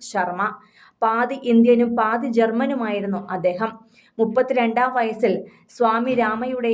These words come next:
ഹിമാലയൻ Institute of Yoga Sciences and Philosophy എന്ന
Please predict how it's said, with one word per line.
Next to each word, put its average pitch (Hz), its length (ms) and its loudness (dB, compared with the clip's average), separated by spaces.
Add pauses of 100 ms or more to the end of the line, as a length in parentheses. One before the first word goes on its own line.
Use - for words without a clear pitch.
(100)
ഹിമാലയൻ 233 480 0 (120)
Institute 233 460 -6
of 233 80 0 (120)
Yoga 220 300 2 (100)
Sciences 226 480 -4 (160)
and 220 180 -6
Philosophy 233 540 -2 (100)
എന്ന 220 120 -2